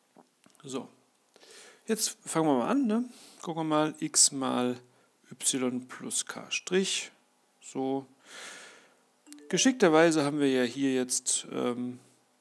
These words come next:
über die Variable ganz rechts Induktion gemacht. Das heißt, wir können jetzt irgendeine unserer Lieblingsdefinitionen anwenden. Nehmen wir doch mal die für die Addition, ne? Das ist x mal y plus k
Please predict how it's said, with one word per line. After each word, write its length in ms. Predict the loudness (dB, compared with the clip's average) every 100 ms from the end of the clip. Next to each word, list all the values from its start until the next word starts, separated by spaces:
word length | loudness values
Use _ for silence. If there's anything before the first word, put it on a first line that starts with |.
| _ _ _ _ _ _ _
über 240 | -4 -2 -2
die 240 | -2 -4
Variable 420 | -2 -2 -2 -2
ganz 240 | -2 0 -2
rechts 220 | -4 -6
Induktion 440 | -8 -8 -6 -6
gemacht. 320 | -4 -4 -4
Das 100 | -6
heißt, 180 | -4 -6
wir 60 | -6
können 200 | -8 -8
jetzt 120 | -4
irgendeine 520 | -2 -2 -2 -4 -2
unserer 380 | -4 -6 -6 -6 -10 -20 -8
Lieblingsdefinitionen 1200 | 0 2 2 -2 -2 0 0 -2 -4 -2 -2 -4
anwenden. 540 | -4 -4 -2 -2 -4 -4
Nehmen 180 | -2 0
wir 60 |
doch 160 | -2 -4
mal 120 | -8
die 160 | -8 -10
für 140 | -10
die 140 | -8
Addition, 640 | -6 -4 -2 -2 -4 -10 -12 -10
ne? 200 | -8 -10 -14 -18 -18 -8
Das 180 | -4 -4
ist 160 | -4
x 260 | -4 -2 0
mal 420 | 0 0 0 -4 -12 _ _ _ _ _ _ -20 _ -10
y 680 | -6 -4 -4 -2 -2 -2 -6 -14 -20
plus 600 | -10 -8 -6 -4 -6 -8 _ _ _ _ _ _ _ _ _ _ _ _ _ _ _ _ _ _ _ _ _ -12
k 600 | -4 -2 0 0 -2